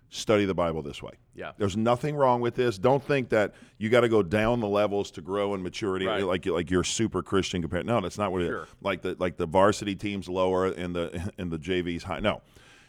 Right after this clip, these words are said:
Speaker 1: It's just the way it is, okay? So Peshat, and every scripture should be studied in a Peshat way.
Speaker 2: Mm.
Speaker 1: Every scripture, Peshat. You read it, you understand it, you apply it.
Speaker 2: That's step one.
Speaker 1: That's step one. Most Christians n-,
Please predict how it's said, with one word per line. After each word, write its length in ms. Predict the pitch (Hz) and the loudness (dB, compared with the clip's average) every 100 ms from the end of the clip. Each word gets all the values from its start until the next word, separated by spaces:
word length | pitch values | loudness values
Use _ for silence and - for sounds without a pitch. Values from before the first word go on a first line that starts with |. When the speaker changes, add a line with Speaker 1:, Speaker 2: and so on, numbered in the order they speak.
| _ | _
Speaker 1:
It's 180 | 107 101 | -4 -2
just 220 | - 131 | 0 2
the 80 | 131 | 2
way 160 | 120 104 | 4 4
it 60 | |
is, 200 | 87 - | 4 -2
okay? 220 | - 92 90 | -4 0 2
So 160 | 107 | 2
Peshat, 460 | 95 107 - 131 139 | 2 0 2 2 2
and 120 | 113 120 | 0 0
every 360 | 135 160 175 | 2 2 0
scripture 480 | - - 160 - 110 | -4 -4 -4 -2 -2
should 240 | - 127 | -2 -2
be 100 | 113 113 | -2 -6
studied 520 | - 110 110 95 90 | -4 -2 0 0 -2
in 160 | 101 | -4
a 40 | 98 | -4
Peshat 420 | - 85 92 82 | -6 -6 -6 -6
way. 160 | 82 - - | -8 -10 -16
Speaker 2:
Mm. 220 | 107 101 87 _ | -20 -20 -20 _
Speaker 1:
Every 280 | 123 131 120 | 4 4 2
scripture, 420 | - 90 - - - _ - | 0 -4 -6 -12 -18 _ -8
Peshat. 280 | 82 78 67 - - _ | -6 -4 -6 -12 -20 _
You 180 | 98 104 | 0 2
read 280 | 92 120 143 | 6 6 4
it, 160 | 156 - _ | 0 -6 _
you 160 | 98 95 | -8 -4
understand 520 | 92 90 - 113 120 | -4 -4 -2 -2 -2
it, 120 | 120 - | -8 -10
you 140 | 92 | -6
apply 340 | 87 - 76 62 | -6 -6 -8 -8
it. 180 | - _ _ _ - | -12 _ _ _ -20
Speaker 2:
That's 200 | 95 - | -20 -20
step 280 | - 98 - | -14 -12 -12
one. 240 | 95 82 - | -16 -18 -6
Speaker 1:
That's 180 | - 98 | 2 4
step 220 | - 110 | 8 8
one. 300 | 110 104 80 - | 8 4 2 -2
Most 500 | 101 113 143 190 - | -2 6 8 8 2
Christians 560 | - 139 - 120 117 | 0 0 0 -4 -6
n-, 100 | 95 | -6